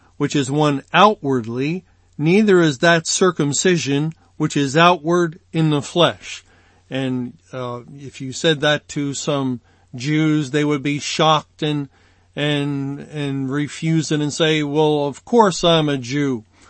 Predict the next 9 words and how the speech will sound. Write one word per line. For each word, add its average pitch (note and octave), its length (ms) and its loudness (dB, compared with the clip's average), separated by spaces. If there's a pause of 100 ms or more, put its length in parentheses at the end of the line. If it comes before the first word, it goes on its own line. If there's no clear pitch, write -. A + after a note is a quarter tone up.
(300)
Of F3+ 220 0
course. G3+ 360 2
Well, G3+ 220 -2
yes, G#3+ 400 0
you're C3 240 -2
a B2 60 -4
Jew, C3 580 -4 (460)
um, B2+ 480 -4
physically. C#3+ 800 -2